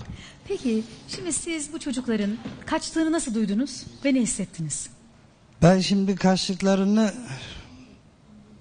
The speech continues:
Speaker 2: sonradan duydum. Hatta televizyona çıktıklarını da
Speaker 1: Siz bizden mi öğrendiniz?
Speaker 2: Evet,
Speaker 1: Yoksa?
Speaker 2: evet, sizden
Speaker 1: Öyle mi?
Speaker 2: öğrendim.
Speaker 1: Siz bilmiyordunuz
Speaker 2: Yok,
Speaker 1: yani.
Speaker 2: yok, bilmiyordum ben.
Speaker 1: Siz nerede zannediyordunuz oğlunuzu?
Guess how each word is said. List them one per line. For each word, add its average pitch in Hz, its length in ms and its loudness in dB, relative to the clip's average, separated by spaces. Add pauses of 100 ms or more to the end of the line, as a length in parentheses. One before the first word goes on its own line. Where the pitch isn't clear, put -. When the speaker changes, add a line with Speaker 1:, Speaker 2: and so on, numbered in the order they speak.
(460)
Speaker 2:
sonradan 175 560 4
duydum. 127 420 2 (1000)
Hatta 135 400 -2 (1000)
televizyona 156 520 2
çıktıklarını 151 720 0
da 165 220 0 (520)
Speaker 1:
Siz 285 260 2
bizden 311 320 0
mi 359 60 2
öğrendiniz? 185 720 0 (340)
Speaker 2:
Evet, 139 200 6
Speaker 1:
Yoksa? 165 240 0
Speaker 2:
evet, 165 280 4
sizden 214 380 2
Speaker 1:
Öyle 196 40 4
mi? 294 60 6
Speaker 2:
öğrendim. 127 280 0
Speaker 1:
Siz 311 260 -2
bilmiyordunuz 294 640 2
Speaker 2:
Yok, 151 260 6
Speaker 1:
yani. 156 100 -4
Speaker 2:
yok, 139 240 -2
bilmiyordum 135 480 2
ben. 110 200 -8
Speaker 1:
Siz 277 220 -2
nerede 370 280 2
zannediyordunuz 233 680 2
oğlunuzu? 202 420 0